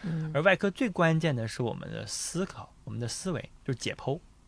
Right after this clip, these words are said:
Speaker 2: 庖丁解牛不在于我们的刀法多好，在于我们知道哪个地方是骨头，哪个地方是肉。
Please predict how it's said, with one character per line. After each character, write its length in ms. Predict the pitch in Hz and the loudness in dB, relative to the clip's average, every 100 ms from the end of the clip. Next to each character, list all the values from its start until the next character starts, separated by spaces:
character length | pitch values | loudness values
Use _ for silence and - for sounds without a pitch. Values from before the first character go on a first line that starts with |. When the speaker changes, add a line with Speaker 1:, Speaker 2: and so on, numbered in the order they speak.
| - | -16
Speaker 2:
庖 180 | - 131 | 2 6
丁 160 | 175 220 | 6 6
解 100 | 151 | 4
牛 140 | 110 | 2
不 100 | 120 | 2
在 120 | 170 | 6
于 100 | 151 | 6
我 120 | 156 107 | 6 4
们 100 | 120 | 4
的 60 | |
刀 200 | 151 202 | 8 8
法 200 | - 98 | 8 0
多 120 | 113 | -2
好， 280 | 110 - 107 - - - | -4 -4 -8 -10 -20 0
在 160 | 175 | 6
于 40 | 175 | 8
我 80 | 160 | 8
们 140 | 120 | 4
知 120 | 202 | 8
道 100 | 214 | 8
哪 100 | 170 | 8
个 60 | - | 4
地 120 | 151 | 2
方 120 | 170 | 2
是 80 | 196 | 2
骨 220 | 196 - | -2 -6
头， 220 | - 113 | -6 -8
哪 80 | 120 | -6
个 60 | 110 | -4
地 100 | 139 | 0
方 100 | 156 | 0
是 120 | 190 | 0
肉。 200 | 240 147 | 0 0